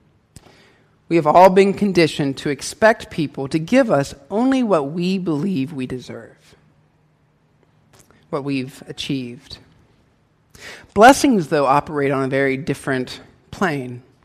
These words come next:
very different logic. A blessing is never something you deserve or even achieve.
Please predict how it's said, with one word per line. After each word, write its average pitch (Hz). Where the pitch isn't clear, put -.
very 156
different 139
logic. 135
A -
blessing 208
is 170
never 170
something 156
you 143
deserve 135
or 139
even 135
achieve. 143